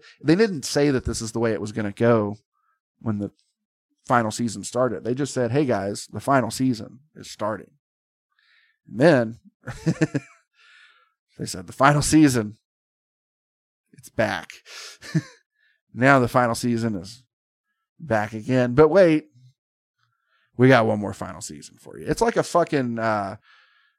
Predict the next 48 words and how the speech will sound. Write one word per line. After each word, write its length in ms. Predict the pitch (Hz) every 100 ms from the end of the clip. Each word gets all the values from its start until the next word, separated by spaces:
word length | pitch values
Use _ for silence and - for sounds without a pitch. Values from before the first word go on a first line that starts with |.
| _ _
it's 100 | -
like 160 | 175
a 20 |
Ramones 760 | 131 113 117 110 107 107 110 110
tour 380 | - 104 - -
or, 160 | 101 98
like, 160 | 113
a 80 | -
Kiss 460 | - - 107 104 -
tour, 420 | 98 65 57 101
like, 180 | - 104
the, 180 | 110 82
one 140 | 110
of 60 | 104
those 200 | 101 104
bands 360 | 87 78 73
that 100 | -
just 220 | - 104 -
would 120 | 113 101
always 480 | 113 113 107 107
do, 200 | - 110
like, 160 | 107 104
farewell 520 | - 165 156 147 147
tour, 360 | 131 127 110 92
and 120 | 101
then 280 | 101 104 -
two 160 | - 110
years 300 | 107 101 107
later, 260 | 104 101
"We're 160 | 117 160
back, 300 | 156 143 117
everybody." 640 | 107 107 110 107 110 113 - - _ _ _ _ _ - - _ -
But 100 | 113
it's 140 | 143
been 180 | 185 170
good. 440 | 135 131 120 117 -
I 60 |
think 180 | - 127
you 60 | 120
should 180 | 120
check 260 | 113 113 110
it 80 | 107
out. 300 | 104 104 - _ _ _
Attack 220 | - 135 131
on 120 | 113
Titan 300 | 110 101 104
fucking 340 | 110 104 101
rules. 420 | 107 110 110 110